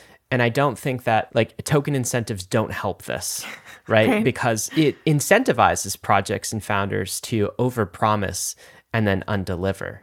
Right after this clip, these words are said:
Speaker 1: right? And yet there is something here that I think is fresh and kind of different, because crypto at its best can, we hope that it does, offer a different kind of governance model,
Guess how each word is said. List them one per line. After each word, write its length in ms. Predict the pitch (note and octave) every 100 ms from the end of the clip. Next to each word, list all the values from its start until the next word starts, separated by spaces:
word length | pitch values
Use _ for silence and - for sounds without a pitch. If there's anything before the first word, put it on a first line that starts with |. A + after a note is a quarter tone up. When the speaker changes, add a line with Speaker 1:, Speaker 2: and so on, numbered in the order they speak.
| _
Speaker 1:
right? 260 | G#2+ A2 - _ - - -
And 200 | D#3+ E3
yet 200 | A3 B3
there 120 | G3
is 200 | - G3
something 400 | - F3+ E3+ D#3
here 420 | - G3+ C#3 F#2+
that 160 | F#2+ A#2
I 80 | A#2
think 240 | - A#2+
is 140 | A#2 -
fresh 360 | A#2 A2 - -
and 300 | G#2+ G#2 G#2+ -
kind 160 | A#2
of 100 | G#2
different, 400 | - D3+ F#2 -
because 480 | - A2 B2 A#2 - _ - - -
crypto 340 | - - E3
at 160 | C3 B2+
its 160 | A2+
best 560 | - D#3 G#2 A2 - - _ - - _
can, 460 | - F#3+ D#3 G#2 A#2
we 80 |
hope 240 | A2+ C#3 -
that 160 | A2
it 180 | G2+ -
does, 440 | A#2+ C3+ G2 G2 - -
offer 400 | A#2+ - A#2+ -
a 160 | B2+ G#2
different 680 | - B2+ - A#2+ G#2+ - - _ _ -
kind 200 | A#2 A2
of 320 | G#2+ - -
governance 500 | - C3 F#3 C3 -
model, 460 | A2 E2+ B1 -